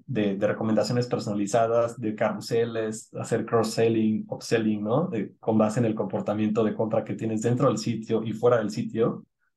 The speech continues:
toda esta inte-, inteligencia artificial que está recabando datos, pues va a personalizar a un nivel tan, tan abrumador que realmente ya no va a ser necesario un vendedor humano, ¿no? O sea, todo va a ser a través de esta inteligencia artificial. Entonces vamos a ver este,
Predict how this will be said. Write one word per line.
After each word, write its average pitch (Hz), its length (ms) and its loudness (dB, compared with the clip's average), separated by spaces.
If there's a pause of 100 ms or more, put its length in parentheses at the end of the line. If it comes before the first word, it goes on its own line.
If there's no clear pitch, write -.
toda 131 160 4
esta 127 160 -2
inte-, 110 420 -2
inteligencia 107 580 0
artificial - 480 -2
que 107 100 -8
está 110 180 0
recabando 104 500 0
datos, 120 540 0 (500)
pues 113 180 0
va 123 100 4
a 131 60 0
personalizar 117 720 2
a 113 80 2
un 120 120 0
nivel 113 500 0 (720)
tan, 113 500 -2
tan 107 460 2
abrumador 110 720 2 (120)
que - 120 -14
realmente 123 520 2
ya 113 140 2
no 113 100 -6
va 110 100 -4
a - 20 -4
ser - 140 -6
necesario 110 520 0
un 110 80 0
vendedor 107 400 -4
humano, 107 300 -2
¿no? 95 100 -4
O 127 60 -8
sea, - 160 -8
todo 113 180 -2
va 113 80 2
a 113 40 0
ser 107 340 -4 (420)
a - 160 -2
través 104 280 0
de 110 80 0
esta 107 120 -4
inteligencia 104 480 -2
artificial. 104 440 -2
Entonces 107 360 -2
vamos 117 300 2
a 110 60 4
ver 107 140 -2
este, 101 640 -4